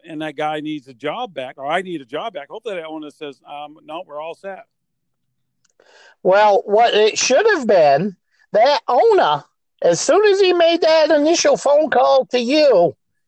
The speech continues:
Speaker 2: and you say, "No, I ain't coming back. I don't feel safe," or whatever. That owner, it, the, the way the system should have been set up is that I file and say, "Danny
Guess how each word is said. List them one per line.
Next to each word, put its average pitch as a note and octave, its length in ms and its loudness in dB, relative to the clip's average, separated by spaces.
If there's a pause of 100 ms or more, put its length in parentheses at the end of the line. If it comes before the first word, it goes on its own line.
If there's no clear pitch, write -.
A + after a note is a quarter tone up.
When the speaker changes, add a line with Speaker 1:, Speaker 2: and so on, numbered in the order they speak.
(460)
Speaker 2:
and F3 200 0
you A#3+ 140 2
say, A3+ 300 2
"No, G#3+ 80 2
I G#3 240 2
ain't G3 140 0
coming C#3 200 -4
back. A2+ 560 2
I E3+ 80 2
don't E3 200 2
feel E3 240 2
safe," D3 1080 2
or B2+ 360 2
whatever. C3+ 220 2 (460)
That D#4 300 4
owner, C4 560 2 (140)
it, F#3 180 -2
the, E3+ 520 2
the D#3+ 120 2
way B3+ 220 4
the A#3+ 100 2
system A#3 580 -2
should F#4+ 300 0
have B3+ 140 0
been F3+ 180 2
set D3 300 0
up C3 240 -2 (180)
is D3 160 -4
that F3+ 320 2
I A#3+ 280 2
file G#3+ 800 2 (640)
and E3+ 160 0
say, E3+ 540 2 (580)
"Danny F#3+ 640 2